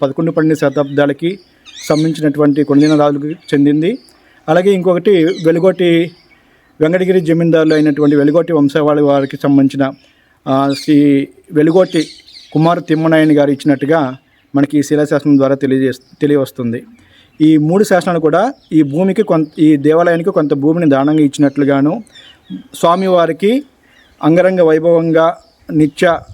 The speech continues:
ధూపదీప నైవేద్యాలు జరగాలని వారు కొంత భూమిని దానంగా ఇచ్చారని తెలుస్తుంది. ఇంకొక విషయం గమనించాల్సింది ఏంటంటే, ఈ భూ-, దేవాలయము ఖచ్చి-, మనం చూసినట్లయితే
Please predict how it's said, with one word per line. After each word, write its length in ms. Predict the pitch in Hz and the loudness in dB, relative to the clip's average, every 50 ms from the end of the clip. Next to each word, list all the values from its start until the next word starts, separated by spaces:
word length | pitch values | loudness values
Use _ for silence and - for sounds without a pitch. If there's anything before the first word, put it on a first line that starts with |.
| - - - | -20 -16 -6
ధూపదీప 500 | 147 147 165 160 185 160 156 165 151 170 | -2 -2 0 0 0 0 0 2 2 2
నైవేద్యాలు 640 | 151 147 147 151 151 143 135 156 156 147 143 143 - - - - | 2 2 2 2 0 0 0 0 0 0 -2 -6 -8 -10 -10 -8
జరగాలని 640 | 131 131 143 139 143 151 156 151 147 143 156 196 269 269 - - - - - - - - | -2 -2 0 0 0 0 0 0 0 -2 -2 -4 -4 -6 -8 -14 -16 -16 -18 -18 -10 -2
వారు 180 | 151 151 160 196 | 0 0 0 0
కొంత 220 | 208 185 160 151 | -2 -4 -2 -2
భూమిని 300 | 151 147 147 156 165 165 | -2 -2 -2 -2 -2 0
దానంగా 280 | 147 139 139 147 151 156 | 0 0 0 0 0 0
ఇచ్చారని 460 | 151 135 - - 147 147 156 175 - | 0 -2 0 -2 -2 -2 -2 -4 -4
తెలుస్తుంది. 460 | - 147 143 139 - 135 131 127 131 139 - | -2 -2 -2 -2 -2 -4 -2 -2 -4 -6 -6
ఇంకొక 280 | 180 156 147 170 - 175 | -4 -2 -2 -2 0 0
విషయం 340 | 160 156 131 - 208 190 | -2 0 0 -2 -2 0
గమనించాల్సింది 520 | 180 175 180 175 165 180 170 156 - 160 156 | -2 -2 -2 -4 -2 -2 -4 -2 -2 -2 -2
ఏంటంటే, 420 | 143 143 143 135 131 156 170 156 - - - - - - - - - - - - - | 0 0 0 0 0 0 -2 -2 -2 -6 -14 -14 -14 -16 -14 -12 -10 -10 -8 0 2
ఈ 120 | 160 170 | 2 2
భూ-, 400 | 165 147 139 147 - 349 - - | 2 -2 -8 -12 -14 -14 -14 -14
దేవాలయము 800 | 160 143 165 185 208 220 220 208 214 208 196 180 185 185 190 185 - - | -6 -2 0 2 2 2 2 2 2 0 0 0 -2 -2 -2 -4 -4 -4
ఖచ్చి-, 220 | 180 156 - - | -4 -4 -4 -6
మనం 340 | 185 175 170 170 170 165 175 175 - - - - - 208 | -4 -4 -2 0 0 0 -2 -4 -8 -16 -18 -4 -2 -2
చూసినట్లయితే 760 | 208 208 220 208 190 - 175 156 160 151 165 156 156 160 | 0 0 0 -2 -2 0 0 0 0 0 0 0 0 0